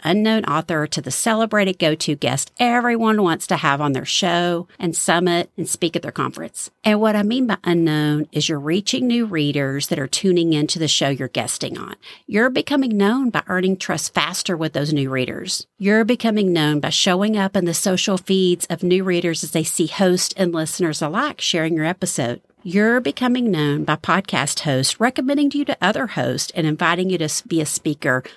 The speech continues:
on their show, at their summit, or their conference. You're becoming known to agents and publishers as they hear you reach in your target readers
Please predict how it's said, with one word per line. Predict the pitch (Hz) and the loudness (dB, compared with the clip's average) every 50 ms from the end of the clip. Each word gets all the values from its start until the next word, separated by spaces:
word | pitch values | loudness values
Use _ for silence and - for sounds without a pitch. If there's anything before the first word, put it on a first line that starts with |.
| _ _ | _ _
on | - 131 135 131 | -8 -4 -2 0
their | 139 165 185 202 208 | 2 4 4 2 2
show, | - - - 196 185 185 180 180 - | 0 0 2 2 2 2 2 0 0
at | - 170 - | -2 -6 -4
their | 160 151 | -4 -6
summit, | 151 - - 160 147 160 156 151 - - | -4 -4 -4 -2 0 0 0 -2 -4 -4
or | 160 | -6
their | 156 156 | -4 -4
conference. | 175 - 233 226 - - - - - - - _ _ _ _ _ _ _ _ | -2 -2 -2 -4 -2 -6 -10 -10 -10 -16 -16 _ _ _ _ _ _ _ _
You're | 202 196 202 196 | 0 2 2 2
becoming | 185 185 - 214 196 180 175 175 | 0 0 0 0 2 4 4 4
known | 170 156 151 151 147 | 4 4 2 2 0
to | 156 - - | -2 -2 2
agents | 175 175 196 196 180 - 185 165 156 - - | 2 2 2 2 0 0 0 0 0 -2 -4
and | 143 147 | -4 -4
publishers | - - - 247 254 302 302 247 - - 214 185 165 151 | -6 -6 -4 -2 0 2 2 2 2 2 2 2 0 0
as | 156 143 - | -2 -2 0
they | - 160 | 0 -2
hear | 160 - 226 240 | 0 0 0 2
you | 247 240 247 240 | 2 2 0 0
reach | 202 190 196 196 - - | 0 0 0 0 2 0
in | 185 175 | 2 2
your | 170 156 | 2 0
target | - - - 185 175 - 170 - - | 0 -2 -2 -2 0 0 -2 -2 0
readers | 156 151 160 156 143 135 135 139 - | 0 0 2 2 2 0 0 -2 -6